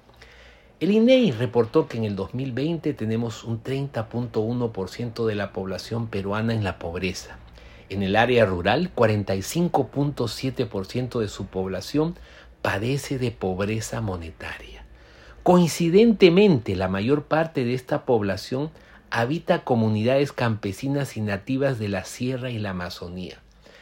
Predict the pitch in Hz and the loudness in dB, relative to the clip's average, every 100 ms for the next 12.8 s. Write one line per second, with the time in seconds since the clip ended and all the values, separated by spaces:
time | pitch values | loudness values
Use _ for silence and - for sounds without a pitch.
0 | - 113 113 139 147 135 131 - 147 143 | -4 -2 2 4 4 4 2 2 2 0
1 | 135 117 98 104 127 131 123 101 92 120 | -2 -2 -2 -2 -2 -2 -2 -4 -4 -4
2 | 120 123 104 101 - 131 127 190 196 - | -4 -6 -6 -12 -8 -6 -4 -6 -6 -12
3 | - - - 123 110 110 110 151 147 - | -20 -16 -6 -2 -2 -2 2 2 2 -2
4 | 156 - 147 123 113 117 120 151 196 190 | -4 -2 0 2 4 4 2 2 2 0
5 | - 113 104 - 151 147 139 120 - 98 | -2 -2 -2 -2 -2 -2 -4 -6 -4 -6
6 | 95 92 95 143 143 151 143 110 101 95 | -4 -6 -6 -6 -2 -2 -2 -2 -2 -4
7 | 101 113 117 117 110 98 98 113 117 117 | -2 -4 -4 -6 -6 -6 -8 -6 -6 -6
8 | 104 95 92 113 98 80 - _ - - | -6 -6 -6 -6 -6 -8 -18 _ -20 -20
9 | - 117 110 104 - 131 139 180 190 - | -8 -2 -2 -2 0 2 4 2 -4 -4
10 | 113 101 - 143 165 - 110 98 135 131 | -4 -4 -2 -2 -2 -4 -6 -6 -6 -4
11 | 139 127 113 110 98 95 95 117 - 135 | -4 -6 -6 -6 -6 -8 -6 -6 -6 -6
12 | - 131 131 156 143 131 135 160 | -6 -6 -4 -4 -4 -4 -4 -6